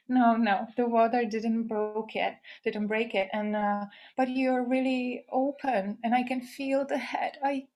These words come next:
I really can." I'm like, "You can? Okay." So I'm in <laughs> labor already. And, uh,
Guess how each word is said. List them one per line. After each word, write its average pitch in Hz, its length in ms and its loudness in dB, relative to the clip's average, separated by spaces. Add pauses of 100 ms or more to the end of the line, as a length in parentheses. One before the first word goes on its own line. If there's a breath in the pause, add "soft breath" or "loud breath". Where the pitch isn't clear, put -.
(120)
I 269 60 2
really 269 320 -2
can." 285 540 -4
I'm 233 140 4
like, 208 380 4
"You 247 260 2
can? 269 420 2 (340 loud breath)
Okay." 302 680 4
So 285 260 6
I'm 277 180 10
in 262 100 4
<laughs> 240 60 0
labor 262 480 6
already. 226 760 4 (840 loud breath)
And, 247 360 4
uh, 202 640 2